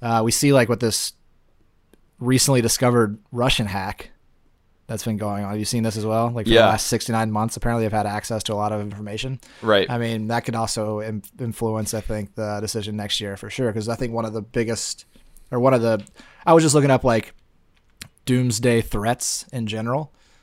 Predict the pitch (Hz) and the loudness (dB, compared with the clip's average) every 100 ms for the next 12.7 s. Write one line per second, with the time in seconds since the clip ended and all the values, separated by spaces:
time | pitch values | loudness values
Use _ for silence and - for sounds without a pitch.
0 | _ - 120 131 120 117 113 117 117 117 | _ -8 -2 0 0 2 0 0 0 0
1 | 113 110 104 - 127 120 127 123 113 120 | -2 -4 -6 -4 -2 0 -2 0 0 0
2 | 117 117 110 110 117 107 113 113 107 113 | -2 -4 -4 -4 -4 -4 -2 -4 -6 -6
3 | 117 117 - 123 - 107 101 - _ _ | -4 -4 -4 -4 -2 -2 -4 -8 _ _
4 | _ _ 147 110 113 110 104 110 107 104 | _ _ -8 -6 -4 -4 -4 -6 -6 -8
5 | - - 117 113 107 113 - 139 127 117 | -12 -8 -8 -6 -4 -6 -8 -10 -4 -2
6 | 113 117 147 127 107 104 - 113 107 110 | -2 0 4 4 2 -2 -2 -2 -2 -2
7 | 117 113 110 104 120 110 110 110 107 - | 0 0 0 -2 0 0 -2 -2 -4 -4
8 | - _ _ - - _ _ _ - 139 | -10 _ _ -20 -20 _ _ _ -2 0
9 | 135 135 127 120 120 117 117 117 110 110 | 2 4 4 4 2 2 0 0 0 0
10 | 120 113 113 120 117 110 110 110 110 - | 0 0 0 0 -2 -2 -4 -4 -4 -4
11 | 110 113 113 117 113 113 110 - 123 113 | -6 -4 -2 -2 0 0 -2 -2 -4 -4
12 | 104 - 104 98 104 - | -2 -4 -4 -6 -6 -8